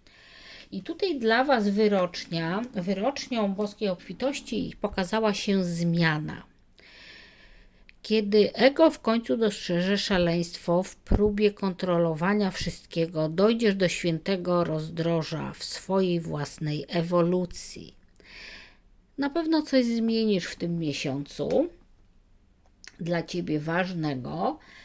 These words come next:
e, może właśnie w sposobie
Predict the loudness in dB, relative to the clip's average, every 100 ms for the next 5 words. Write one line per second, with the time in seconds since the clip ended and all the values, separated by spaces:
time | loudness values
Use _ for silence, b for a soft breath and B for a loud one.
0 | B B -10 -6 -2 -2 -2 -2 2 2
1 | 2 -2 -2 -6 -6 -8 -8 -8 -4 -4
2 | -4 0 0 0 -4